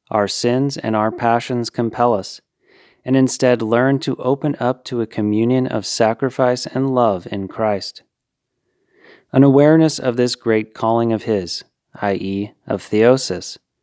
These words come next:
comforts and really completes man.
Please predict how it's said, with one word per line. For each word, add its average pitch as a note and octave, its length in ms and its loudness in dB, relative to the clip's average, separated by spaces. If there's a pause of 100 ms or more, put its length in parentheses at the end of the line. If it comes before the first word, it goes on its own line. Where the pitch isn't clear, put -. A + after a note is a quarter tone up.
(320)
comforts C#3 640 0 (180)
and F2+ 240 -8
really C#3 240 2
completes D3+ 720 -2
man. G2 400 0